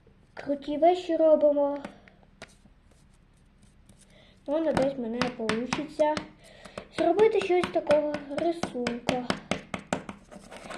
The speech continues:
Ми з другом можемо там робити щось. Давай попробуємо чуть-чуть, е, легенько. Ось так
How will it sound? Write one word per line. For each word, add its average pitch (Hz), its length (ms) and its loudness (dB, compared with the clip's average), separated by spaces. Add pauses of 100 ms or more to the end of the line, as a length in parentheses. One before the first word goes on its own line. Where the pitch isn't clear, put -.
(460)
Ми 320 100 4
з 311 60 -6
другом 330 300 4
можемо 294 440 2
там 285 280 0 (180)
робити 285 420 -2
щось. 381 520 -2 (2000)
Давай 294 220 6
попробуємо 320 720 8
чуть-чуть, 294 440 2 (600)
е, 262 400 4
легенько. 269 720 6 (1200)
Ось 277 160 4
так 262 240 0